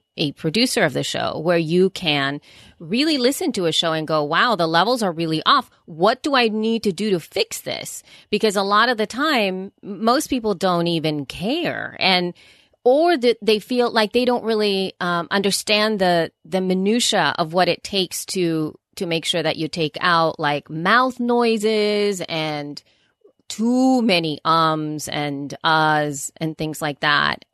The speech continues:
Uh, silence, um, how to make sure that the transition sounds great, how to make really good cuts so that if you are cutting a piece, you can get somebody in a sentence with the proper breath so it doesn't sound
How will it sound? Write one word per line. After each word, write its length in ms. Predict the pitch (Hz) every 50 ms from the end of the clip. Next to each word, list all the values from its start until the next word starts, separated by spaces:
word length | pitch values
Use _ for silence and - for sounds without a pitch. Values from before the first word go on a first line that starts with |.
| _ _
Uh, 220 | 170 160 151 143 - - -
silence, 960 | - - - - 185 160 170 180 180 175 175 180 175 165 - - - - - - _ _ _ - - - - _ _ _
um, 240 | - 165 160 151 156
how 340 | 147 156 175 165 165 170 165
to 220 | - - 196 185
make 220 | 175 170 170 165
sure 140 | - - 175
that 180 | 165 165 151 -
the 40 | -
transition 640 | - - 175 165 156 156 170 - - 175 165 165 156
sounds 320 | - 175 156 156 151 143 -
great, 580 | - 196 190 185 190 185 185 185 185 180 - -
how 220 | 170 - 190 185
to 80 | 175 175
make 240 | 175 175 170 170
really 300 | 165 147 170 175 170 175
good 280 | 160 - - 165 - - -
cuts 380 | - 208 196 180 175 - -
so 260 | - - - 190 170 160
that 320 | 165 160 160 156 156 -
if 220 | - 170 165 - 190
you 320 | 185 185 175 170 170 170 -
are 200 | 180 175 175 185
cutting 320 | - - 196 185 180 170
a 80 | 170 160
piece, 500 | - - 170 170 170 165 160 - - - - _ _ _ _ _ _ _ _
you 160 | 180 196 196
can 180 | - 196 180 170
get 220 | - 165 - -
somebody 680 | - 190 175 170 165 165 165 156 156 156 156 147 147 - _ _ _ _ _ _ _ _ _ _ _ _ _
in 160 | - 233 214
a 80 | 202 190
sentence 760 | - - 220 185 185 196 - 247 247 254 269 269 - - -
with 220 | 180 196 196 -
the 60 | 208
proper 380 | - - - 190 185 - 190 180
breath 440 | 139 - 160 156 156 202 339 - -
so 180 | - - 220
it 100 | 190 175
doesn't 320 | - 190 185 185 185 - -
sound 680 | - - 196 165 160 165 175 180 185 185 190 - -